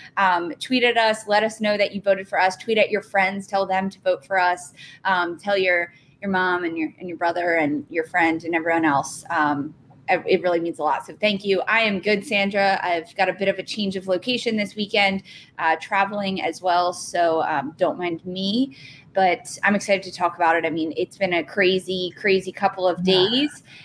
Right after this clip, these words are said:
Speaker 1: and we get to dive into it because U S has qualified for the
Speaker 2: Yeah.
Speaker 1: World Cup. Huge things happening there, but there are still so many more implications online for this concacaf W Championship. And Monday is going to be a huge,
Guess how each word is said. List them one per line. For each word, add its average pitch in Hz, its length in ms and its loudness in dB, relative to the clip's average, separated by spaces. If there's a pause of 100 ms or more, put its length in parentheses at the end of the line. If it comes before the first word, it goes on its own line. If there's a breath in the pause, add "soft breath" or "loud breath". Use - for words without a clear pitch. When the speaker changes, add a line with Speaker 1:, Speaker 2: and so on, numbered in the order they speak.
(200 loud breath)
Speaker 1:
and 165 600 0 (340)
we 180 300 -6
get 180 160 2
to 190 100 -12
dive 170 300 2
into 170 240 -4
it 160 120 0
because 165 600 -4 (520)
U 233 140 0
S 269 160 2
has 247 120 2
qualified 220 500 2
for 208 100 -6
the 185 60 0
Speaker 2:
Yeah. 175 80 0
Speaker 1:
World 175 280 2
Cup. 302 360 0 (200 loud breath)
Huge 285 300 0
things 247 260 -2
happening 226 400 -2
there, 202 200 2
but 202 140 0
there 208 120 2
are 208 60 0
still 226 340 2
so 240 380 0
many 233 240 -2
more 208 200 2
implications 190 600 -8
online 175 400 -2
for 175 100 -10
this 170 140 -20
concacaf 170 500 -2 (360 loud breath)
W 190 280 2
Championship. 175 800 -4
And 185 200 -2
Monday 196 340 4
is 180 80 -2
going 190 180 -4
to 180 60 -8
be 180 180 -8
a 196 120 2
huge, 214 920 2